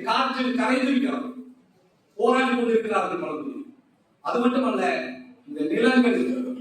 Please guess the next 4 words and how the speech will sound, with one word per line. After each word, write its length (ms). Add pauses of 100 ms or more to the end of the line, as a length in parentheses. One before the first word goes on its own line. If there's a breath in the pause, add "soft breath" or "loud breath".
(160)
ஒவ்வொரு 320 (120)
ஆட்சியாளர்களாலும் 880 (520)
ஒவ்வொரு 460 (520)
வன 140